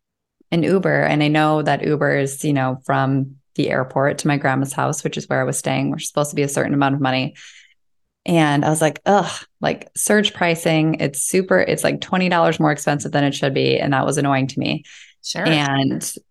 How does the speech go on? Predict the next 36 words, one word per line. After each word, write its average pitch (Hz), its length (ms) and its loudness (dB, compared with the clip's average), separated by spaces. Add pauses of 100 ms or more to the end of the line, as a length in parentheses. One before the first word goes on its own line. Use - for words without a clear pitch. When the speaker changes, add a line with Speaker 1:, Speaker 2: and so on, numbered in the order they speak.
(180)
Speaker 1:
<laughs> - 0 -
Speaker 2:
It 269 1200 0
is 302 180 0
annoying. 185 320 2 (360)
Speaker 1:
<laughs> - 0 - (220)
I 208 40 4
was - 280 -6
very 196 240 4
annoyed. 147 400 2 (600)
Speaker 2:
I'm 202 80 2
shaking - 320 2
Speaker 1:
And 330 100 2
Speaker 2:
my 320 140 2 (120)
fist. - 640 0
<laughs> - 220 -2
Speaker 1:
Exactly. 226 760 -2
I'm 190 80 -2
like, - 160 0
"Come 285 120 2
on." 170 320 2 (960)
And 240 220 8
then 240 580 6 (380)
I'm 202 120 0
sitting 247 380 6
there, 165 340 4
and 170 160 4
it's - 160 -6
saying 180 440 2
that - 280 0
the, 143 420 2
the 143 100 -2
Uber 147 340 0
is 143 240 -2
two - 180 -2
minutes 156 300 2
away. 143 320 2